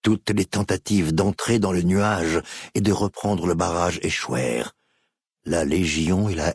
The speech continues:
R N C l'évacuèrent, déclarant l'endroit maudit. Dans les années qui suivirent, des fragments du nuage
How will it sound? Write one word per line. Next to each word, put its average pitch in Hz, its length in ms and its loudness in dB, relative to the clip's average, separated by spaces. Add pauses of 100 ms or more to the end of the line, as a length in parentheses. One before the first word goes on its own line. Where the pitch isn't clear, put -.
R 87 220 0
N 80 140 2
C - 260 -2
l'évacuèrent, 82 720 0 (760)
déclarant 76 680 -2
l'endroit 78 840 0
maudit. 82 580 -4 (1120)
Dans 85 200 2
les 87 220 2
années 101 240 4
qui - 160 -6
suivirent, 92 640 2 (680)
des 107 160 2
fragments 110 600 2
du 98 120 2
nuage 104 520 2